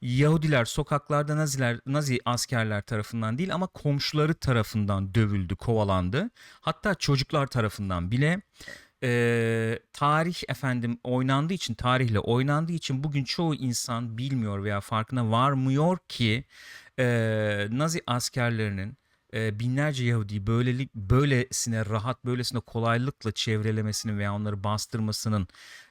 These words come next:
e, sebeplerinden biri veya sebebi hükümetin ilk önce, e, komşularını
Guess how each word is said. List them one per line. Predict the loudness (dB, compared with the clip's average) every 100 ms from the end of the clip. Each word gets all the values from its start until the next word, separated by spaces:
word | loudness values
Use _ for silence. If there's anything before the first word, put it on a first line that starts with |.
| _
e, | -2 0
sebeplerinden | 0 0 -2 -2 -2 0 0 -2 0 2
biri | 4 4
veya | 2 0 0
sebebi | 0 2 2 0 -4 -6 -20 -20 _
hükümetin | -8 -2 2 2 0 -4 -6 _ -20 _ -4
ilk | -4 -2 -2
önce, | 0 -2 -4 -6 -6
e, | -4 -2 -4 -4 -4 -6 -8
komşularını | -4 -2 -2 2 4 6 6 2